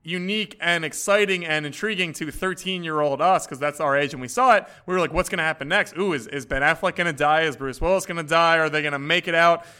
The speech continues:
When you see it now as adults, it's, it's extremely obvious what's gonna happen next in every scene. But in the nineties, it just, it followed a pretty steady blueprint, and it did all the things you expected an action movie to do,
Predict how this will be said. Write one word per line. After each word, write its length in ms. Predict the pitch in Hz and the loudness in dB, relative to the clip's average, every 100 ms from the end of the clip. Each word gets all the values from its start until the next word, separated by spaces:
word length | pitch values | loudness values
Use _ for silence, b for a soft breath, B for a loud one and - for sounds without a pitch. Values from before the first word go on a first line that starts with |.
| - | -8
When 100 | 233 | -6
you 80 | 247 | -4
see 200 | 294 277 | 2 2
it 100 | 190 | 4
now 260 | 190 185 | 4 4
as 80 | 151 | 2
adults, 460 | 139 190 240 156 - | 0 4 6 4 -2
it's, 220 | 196 - | -8 -6
it's 160 | 196 196 | -4 -4
extremely 580 | 175 - 254 269 208 170 | -6 -8 -4 -2 -2 0
obvious 440 | 170 185 156 135 | 4 4 4 -2
what's 160 | 147 147 | -2 -2
gonna 180 | 151 131 | -4 0
happen 320 | 156 147 139 | 0 0 -2
next 260 | 147 - | -4 -4
in 80 | 151 | -4
every 220 | 143 120 | -4 -4
scene. 480 | 117 220 208 151 139 B B B | -8 -6 -4 -4 -6 B B B
But 280 | 254 262 254 _ _ _ _ _ - | 0 0 -2 _ _ _ _ _ -2
in 100 | 220 | 0
the 60 | |
nineties, 400 | 214 254 269 196 | 2 2 2 -2
it 140 | 180 180 | -4 -4
just, 180 | 196 - | -6 -6
it 120 | 185 | -8
followed 420 | - 175 208 226 | 0 4 4 4
a 360 | 190 180 147 127 B B - | 2 0 -2 -6 B B 0
pretty 240 | 208 208 | 2 2
steady 320 | - 214 202 | -2 0 0
blueprint, 560 | 151 202 202 160 156 156 | -2 -4 0 2 2 0
and 120 | 147 | -4
it 140 | 147 - | -4 0
did 200 | 190 190 | 2 4
all 240 | 165 180 | 4 4
the 100 | 185 | 2
things 360 | - 175 180 165 | -4 -4 -4 -4
you 80 | |
expected 380 | 143 - 180 165 | -4 -2 -2 -2
an 100 | 151 | 0
action 240 | 160 156 165 | 0 0 -6
movie 160 | 147 | -6
to 80 | 131 | -8
do, 440 | 117 233 196 160 | -2 2 2 0